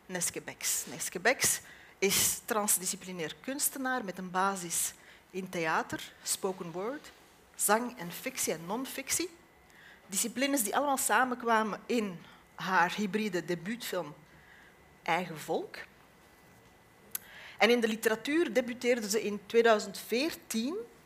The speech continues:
met de Kleenex-chronieken. Ze publiceerde in meerdere bloemlezingen, waaronder de bundel Zwart. Ze schreef een kinderboek en nu dus ook een essaybundel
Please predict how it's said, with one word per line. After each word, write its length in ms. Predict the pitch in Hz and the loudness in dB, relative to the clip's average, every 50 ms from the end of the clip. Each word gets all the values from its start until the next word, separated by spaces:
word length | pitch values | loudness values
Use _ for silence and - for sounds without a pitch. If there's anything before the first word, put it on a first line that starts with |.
| - - - - - - - - - - - - - - - _ - - | -20 -20 -20 -20 -20 -20 -20 -20 -20 -20 -20 -20 -20 -20 -20 _ -14 -8
met 140 | 196 190 - | -6 -4 -4
de 60 | 202 | -4
Kleenex-chronieken. 1160 | - - - 233 262 269 254 185 143 - - - - - - 180 156 160 156 151 - - - - - - - - - - - - - - - - - - - - - _ - - - - - - - - - - - - - | -4 0 0 2 2 2 0 -2 -2 -2 -4 -6 -6 -6 -6 -6 -6 -6 -6 -10 -10 -14 -16 -18 -20 -20 -20 -20 -20 -20 -20 -20 -20 -20 -20 -20 -20 -20 -20 -20 -20 _ -20 -20 -20 -20 -20 -20 -20 -20 -20 -20 -20 -20 -16
Ze 140 | - - 190 | -10 -10 -8
publiceerde 640 | - - 196 190 202 - - 247 240 226 208 - | -6 -6 -4 -2 0 2 4 6 6 4 4 0
in 120 | 190 202 196 | -4 -2 0
meerdere 340 | 202 214 226 220 202 190 | 4 4 4 4 4 0
bloemlezingen, 760 | 180 170 165 190 202 208 214 226 240 247 262 285 277 320 320 302 | -2 -2 0 0 2 2 2 4 4 4 2 0 -2 -4 -2 0
waaronder 400 | 247 208 196 202 202 202 196 175 | 0 0 0 -2 -4 -4 -6 -6
de 80 | 175 175 | -6 -4
bundel 400 | 170 190 196 196 175 170 160 156 | -2 -2 -2 -2 -2 -4 -4 -4
Zwart. 460 | 143 147 160 170 - - - - - - - - - - - - - - - - - _ _ _ - - - - - - - - | -4 2 2 2 2 2 -2 -14 -14 -16 -20 -20 -20 -20 -20 -20 -20 -20 -20 -20 -20 _ _ _ -20 -20 -20 -20 -20 -20 -20 -10
Ze 80 | - 175 | -4 -4
schreef 280 | - - 202 196 185 | -2 0 0 -2 -2
een 140 | 180 175 165 - - | -2 -6 -10 -12 -12
kinderboek 720 | - 175 170 175 185 226 226 226 302 392 - - - - - - - - _ _ - - - - - - - - - - - - - - | -10 -8 -8 -6 -6 -4 -4 -4 -4 -6 -6 -8 -14 -14 -16 -20 -20 -20 _ _ -20 -20 -20 -20 -20 -20 -20 -20 -20 -20 -20 -16 -4 2
en 140 | - 208 | 2 4
nu 140 | 214 214 214 | 4 2 -2
dus 240 | 175 185 185 - - | -2 -4 -6 -4 -2
ook 260 | 202 196 185 190 - - - - - - - - | -2 -2 -2 -4 -6 -10 -10 -12 -16 -20 -12 -6
een 220 | - 185 185 180 180 - | -4 -4 -4 -4 -6 -4
essaybundel 800 | - 175 - - 196 170 165 160 190 180 175 151 151 131 - | 0 2 2 2 2 0 -2 -2 -2 -2 -2 -6 -8 -10 -12